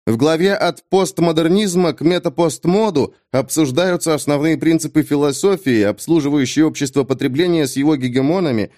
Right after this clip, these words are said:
и эволюция этих принципов от отрицания истины к отрицанию знания, от отрицания общечеловеческих ценностей к отрицанию индивидуальных достоинств.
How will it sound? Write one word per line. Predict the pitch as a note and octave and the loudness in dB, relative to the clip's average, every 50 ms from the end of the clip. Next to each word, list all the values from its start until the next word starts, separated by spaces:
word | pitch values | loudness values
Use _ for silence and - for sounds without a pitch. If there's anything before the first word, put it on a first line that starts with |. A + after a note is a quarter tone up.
| _ _ | _ _
и | - A#2+ C#3 C#3+ | 0 0 2 2
эволюция | C3+ B2+ C3+ C#3 D#3+ F3 D#3+ - - C3+ C3 B2 | 2 0 2 2 0 0 -2 -2 0 0 2 2
этих | A#2+ A#2+ - A#2 A2 - | 2 0 -2 -4 -6 -2
принципов | - D#3+ E3+ E3+ D3+ - - G#2+ - F2+ - _ _ _ _ - | 0 2 2 2 0 0 -4 -8 -8 -10 -12 _ _ _ _ -4
от | - - - | -2 -2 -2
отрицания | A#2 - G2+ G#2 - - B2+ C3 B2 B2+ B2 A#2 G#2 | -2 -2 -2 -4 -2 -2 0 0 0 2 0 0 0
истины | G2 C#3+ D#3 D3+ - C#3 C3 B2 A2 | 0 0 -2 -2 0 0 0 0 0
к | - | -2
отрицанию | A#2+ A2 G#2+ G#2+ G2+ - B2+ C3 C3 B2 A#2+ A2 | -4 -2 -2 -4 -2 -2 -2 0 0 0 0 0
знания, | G2 F2 G2+ G#2+ A2+ B2 B2 A#2+ G#2+ F#2+ - _ _ _ | -2 -2 -2 -2 0 0 -2 -2 -2 -4 -6 _ _ _
от | - A#2 A#2+ | -6 -4 -4
отрицания | C#3+ B2+ D3+ D#3 D3+ - - F3+ F#3 F#3 F3+ E3+ E3+ | -2 -2 -2 -2 -2 0 0 0 2 2 2 2 0
общечеловеческих | D#3 E3+ D3 - D#3 C#3 - E3+ D#3+ E3 D#3+ D3+ D3 C3+ - - C3+ C3 | 0 -2 -2 -4 -4 -2 0 0 2 0 0 -2 -4 -6 -4 -4 -6 -4
ценностей | - - D#3 E3+ F3 F3 D#3 - - D#3 C#3+ | -4 -2 0 0 0 0 -2 0 0 0 0
к | C#3 | 0
отрицанию | D3 - C3+ C3 B2 - - D3+ D3+ D3+ D3+ D3 - B2 | -2 -2 -2 -2 -2 -2 -2 0 0 0 0 0 0 0
индивидуальных | D3 C#3+ A#2+ B2+ B2+ C3 B2+ C3 B2 A#2+ A#2+ A#2+ A2 G2 G2+ | 0 0 0 0 0 0 0 0 0 0 0 -2 -4 -4 -4
достоинств. | G2 A2 G#2+ - - - G2+ E2 C#2 C2 B1 - - - | -4 -4 -4 -4 -4 -4 -2 -2 -4 -6 -10 -12 -16 -18